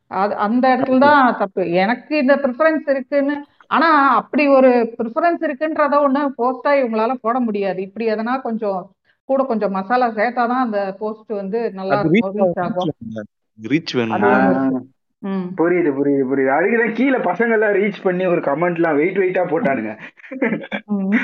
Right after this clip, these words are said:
Speaker 2: அதாவது, குண்டிகளுக்கு, குழி தோண்டி குண்டி கழுவுற உனக்கு குவைத்து மாப்பிள்ளை எதற்கு அப்படின்னு போட்டிருந்தானுங்க. இவனுங்களுக்கு அந்த ரோஸ்ட், அந்த இது கிடைச்சிட்டா போகுது.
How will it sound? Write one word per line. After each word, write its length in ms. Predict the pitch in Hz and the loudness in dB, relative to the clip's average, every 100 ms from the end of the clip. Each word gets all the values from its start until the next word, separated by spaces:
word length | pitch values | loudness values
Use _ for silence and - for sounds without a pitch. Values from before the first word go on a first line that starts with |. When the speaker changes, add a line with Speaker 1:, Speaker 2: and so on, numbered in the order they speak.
| 247 | 0
Speaker 2:
அதாவது, 560 | 208 220 277 247 262 - | 2 2 2 2 2 -2
குண்டிகளுக்கு, 1120 | - 294 320 330 294 269 247 - 240 208 254 269 339 _ _ - | -2 2 4 2 2 2 0 -2 -2 0 0 -4 -12 _ _ -4
குழி 280 | 254 285 226 | 4 4 4
தோண்டி 400 | 254 247 247 254 | 2 4 4 2
குண்டி 280 | - 214 240 | 2 2 2
கழுவுற 420 | 247 214 214 202 | 2 2 4 2
உனக்கு 680 | 185 180 185 - 170 220 220 - | 2 0 0 2 2 2 0 -4
குவைத்து 400 | 196 247 269 254 | 2 2 2 2
மாப்பிள்ளை 480 | 214 196 196 180 160 | 2 0 2 4 4
எதற்கு 420 | 143 170 143 165 | 4 4 2 0
அப்படின்னு 300 | 147 156 220 | 0 2 2
போட்டிருந்தானுங்க. 560 | 185 151 160 151 135 107 - _ | 2 2 2 0 -2 -4 -12 _
இவனுங்களுக்கு 540 | 185 202 269 262 247 233 | -2 2 4 4 4 2
அந்த 220 | 208 202 | 2 4
ரோஸ்ட், 400 | 196 269 285 262 | 2 0 0 2
அந்த 300 | 233 196 190 | 4 6 6
இது 160 | 190 226 | 6 4
கிடைச்சிட்டா 460 | 233 202 202 165 165 | 2 0 2 0 2
போகுது. 360 | 160 139 117 | 2 2 -2